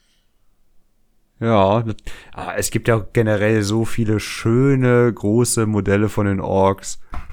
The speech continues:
Also, wenn man einfach nur so einen Megastomper eingibt, äh, das ist der zwar nicht, den ich mir selber jetzt mal hier rausgesucht hab, ein Boomkiller oder sowas. Der ist auch schon recht groß. Aber die hatten so einen riesen Klopper da mal rausgebracht, der auch sogar limitiert gewesen ist.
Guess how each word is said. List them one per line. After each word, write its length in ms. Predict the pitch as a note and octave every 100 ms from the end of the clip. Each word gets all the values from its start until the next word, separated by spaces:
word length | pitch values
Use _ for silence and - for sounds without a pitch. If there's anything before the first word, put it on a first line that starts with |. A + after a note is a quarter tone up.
| - _ _ _ _ _ _ _ _
Also, 460 | G2+ G2+ G#2+ G#2+ G2
wenn 100 | A2+
man 140 | A2
einfach 380 | A2 B2+ C#3 -
nur 280 | B2 A#2 G#2+
so 120 | A2
einen 100 | G#2+
Megastomper 760 | A2 B2+ A#2 - A2+ A2 A2+ G2+
eingibt, 680 | A2 A2 G#2 A2 G#2+ - -
äh, 40 |
das 680 | G2+ G2 G2 G2 F#2+ G#2+ G#2
ist 160 | B2+
der 160 | D3+ C#3
zwar 280 | - C3 C3
nicht, 360 | C#3 D#3+ - _ _ _ _ _ -
den 100 | A2
ich 140 | -
mir 280 | A2+ G#2+ G#2+
selber 200 | A2+ A2
jetzt 200 | G#2 G#2+
mal 140 | G#2+
hier 140 | G#2 G#2
rausgesucht 500 | G#2+ - G2 - -
hab, 220 | A#2 -
ein 140 | G2+ G2+
Boomkiller 580 | A2+ B2 - B2 B2
oder 200 | B2 A#2+
sowas. 460 | A#2 A#2+ B2+ C#3 - - - -
Der 60 | G2+
ist 100 | -
auch 180 | A2
schon 260 | A2 C3+ B2+
recht 260 | B2+ B2+ -
groß. 560 | - A2+ D3 F#3 - - - - - _ _ _ _
Aber 160 | - G2+
die 120 | G#2+
hatten 260 | - - C3
so 140 | A#2
einen 240 | - C3 B2
riesen 720 | A#2 B2+ D#3 D#3 C3+ C#3 C3+
Klopper 400 | - B2+ C3+ C3
da 140 | A#2
mal 80 | G#2+
rausgebracht, 480 | G#2+ A2 - A2 A2+
der 120 | A2+
auch 120 | A2+
sogar 240 | A2 A2+ A2
limitiert 500 | A2 A2+ - A#2 A2
gewesen 420 | G2+ G#2 G#2 G2+
ist. 320 | G2+ G#2 -